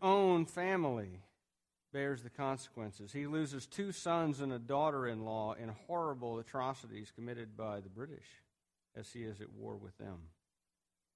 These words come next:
And I don't believe, I, I don't think it's biblical,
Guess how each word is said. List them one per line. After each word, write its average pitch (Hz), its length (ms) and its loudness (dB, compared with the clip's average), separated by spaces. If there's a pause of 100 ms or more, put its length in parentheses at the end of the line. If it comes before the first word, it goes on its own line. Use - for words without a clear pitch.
(1200)
And 151 140 2
I 214 140 10
don't 220 240 6
believe, 170 480 8
I, 160 180 0 (100)
I 165 120 6
don't 180 180 4
think 185 240 2
it's 147 140 0
biblical, 143 680 2